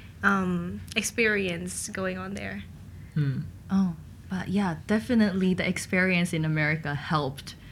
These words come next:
Speaker 3: me to develop this Nihongo de Kita.
Speaker 1: Mm.
Speaker 3: Hmm.
Speaker 2: Yeah. So how long were you in Michigan for?
Speaker 3: Was two semesters.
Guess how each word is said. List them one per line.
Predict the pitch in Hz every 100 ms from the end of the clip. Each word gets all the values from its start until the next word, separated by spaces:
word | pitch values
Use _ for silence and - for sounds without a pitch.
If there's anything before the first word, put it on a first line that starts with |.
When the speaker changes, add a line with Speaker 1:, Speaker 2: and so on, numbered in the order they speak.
| - - -
Speaker 3:
me | 185 170
to | 175 170
develop | 160 156 151 143 143 -
this | 143 -
Nihongo | 160 147 156 147 139
de | 135
Kita. | - - - - -
Speaker 1:
Mm. | 220 208 196 202 - - - - - - - - -
Speaker 3:
Hmm. | 175 156 151 - 196
Speaker 2:
Yeah. | 254 131 131 - - -
So | - 156 151 - - - - - - - -
how | 170
long | 170 160
were | 139
you | 139
in | 135 120 117 -
Michigan | 123 127 185 208
for? | 226 294 - - - - - - - - - - -
Speaker 3:
Was | 208 202 - - - - - - - -
two | - 254
semesters. | 247 - 202 160 - - - -